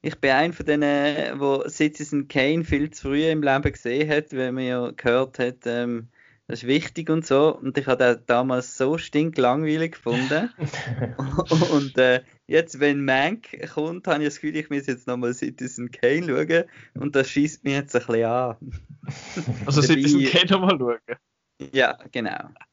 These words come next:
Speaker 1: Müsste ich da wirklich nochmal schauen? Das ist vielleicht gerade
Speaker 3: Da
Speaker 1: eine gute
Speaker 2: Das
Speaker 1: Einleitung.
Speaker 2: ist gerade ein,
Speaker 3: Genau.
Speaker 2: wahrscheinlich gerade ein guter Punkt, weil wir haben so, äh, haben mit unterschiedlichen Voraussetzungen geschaut, Nicola und ich, gell?
Speaker 3: Genau.
Speaker 2: Äh, ich habe ihn extra, also ich habe ihn schon mal gesehen gehabt früher und ich habe ihn extra nochmal geschaut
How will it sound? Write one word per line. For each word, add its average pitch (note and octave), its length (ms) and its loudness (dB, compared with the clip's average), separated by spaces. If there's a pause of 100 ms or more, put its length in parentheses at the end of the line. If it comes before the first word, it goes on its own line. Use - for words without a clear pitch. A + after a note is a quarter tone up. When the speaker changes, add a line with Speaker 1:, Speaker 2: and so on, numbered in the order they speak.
(340)
Speaker 1:
Müsste F3+ 380 2
ich F#3 60 2
da E3+ 140 4
wirklich G3 220 0
nochmal D3 400 0
schauen? C#3+ 480 0
Das A#2+ 160 -6
ist - 160 -20 (300)
vielleicht C#3 200 0
gerade C#3+ 160 4
Speaker 3:
Da F3+ 100 8
Speaker 1:
eine G3 120 4
gute B2+ 200 -12
Speaker 2:
Das B2+ 120 2
Speaker 1:
Einleitung. A2 180 6
Speaker 2:
ist B2 300 -6
gerade C#3+ 280 2
ein, C#3 140 4
Speaker 3:
Genau. B2+ 200 2
Speaker 2:
wahrscheinlich A#2+ 400 -4
gerade C#3 200 2
ein B2 220 -4
guter C3+ 280 -6
Punkt, C#3 420 -4
weil A#2+ 160 -2
wir A2+ 100 0
haben A#2 200 0
so, A2+ 260 -6
äh, A2 260 0
haben A2+ 240 -8
mit A2+ 240 -6
unterschiedlichen B2+ 580 -8
Voraussetzungen C3 640 -4
geschaut, G2 320 -2
Nicola A2 400 0 (120)
und A2 200 -2
ich, F#2+ 260 -6
gell? G2+ 260 0 (200)
Speaker 3:
Genau. E3+ 140 -10 (440)
Speaker 2:
Äh, A2+ 320 2
ich E3 220 -2
habe D#3+ 120 4
ihn C3+ 80 4
extra, C3+ 480 0
also A#2 140 -4
ich A2 60 -10
habe A#2 100 -4
ihn A2 80 -6
schon A2+ 140 -4
mal G#2+ 80 -2
gesehen C#3 280 -6
gehabt D3+ 220 -4
früher C3+ 400 -2
und A#2+ 160 -2
ich A#2 100 -10
habe A2 140 -2
ihn G2+ 60 0
extra A2+ 340 -2
nochmal G#2 240 -2
geschaut C3+ 500 0